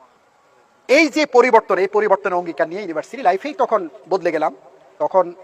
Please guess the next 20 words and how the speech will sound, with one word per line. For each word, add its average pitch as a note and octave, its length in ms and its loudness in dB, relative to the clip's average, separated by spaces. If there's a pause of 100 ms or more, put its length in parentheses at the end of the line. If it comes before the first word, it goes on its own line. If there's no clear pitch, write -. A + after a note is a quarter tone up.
(100)
এই C#3 380 -10
একটা E3+ 200 -6
ইসলামী E3 300 -6
দলের D#3 180 -6
সাথেও E3 280 -6
রিলেটেড D3+ 320 -12
ছিলাম, F#3 280 -18 (520)
কিন্তু E3 280 -12 (100)
এই B3+ 160 2
বদলে A3 320 4
যাওয়া G3+ 200 8
অনেকেই G#3 300 0
পছন্দ B3 340 -2
করলো A3+ 240 0
না। G#3+ 180 -2 (280)
ঘরে G3 200 0
বাইরে G#3 280 2
শত্রু A3 280 -10
তৈরি A3+ 220 -2
হলো। C#4 200 -2